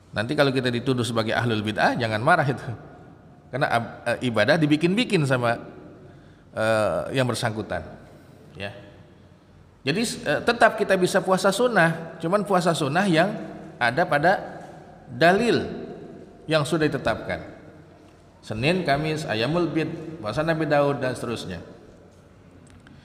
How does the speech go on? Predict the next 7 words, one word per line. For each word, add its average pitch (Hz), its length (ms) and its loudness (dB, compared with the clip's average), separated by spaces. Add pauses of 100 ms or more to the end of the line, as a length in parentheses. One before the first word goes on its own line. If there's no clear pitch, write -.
(920)
Termasuk 190 360 4
di 175 60 2
sini 185 180 4 (160)
Imam 175 320 2
Sufyan 170 360 0
Ats-Tsauri, 139 520 0 (400)
ya. 117 200 -6